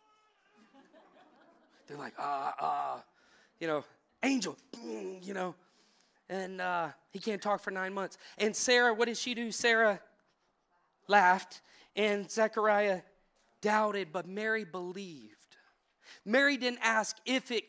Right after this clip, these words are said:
would happen. When the angel Gabriel, same angel, might, strength of God, appeared to her,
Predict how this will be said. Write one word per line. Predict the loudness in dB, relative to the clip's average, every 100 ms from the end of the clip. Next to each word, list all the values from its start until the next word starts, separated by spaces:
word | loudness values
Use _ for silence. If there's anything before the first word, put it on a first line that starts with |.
| _
would | -6 -6
happen. | -2 2 2 2 -10 -10 -20 _ -20 _ -6
When | -4 -2
the | -4 -2
angel | -2 -2 -4 -2
Gabriel, | 0 0 0 -6
same | -4 -6
angel, | -6 -8 -8 -2
might, | 0 0 -2
strength | -6 -6 -6
of | 4
God, | 6 6
appeared | 2 -4 -4 -2
to | -4
her, | -4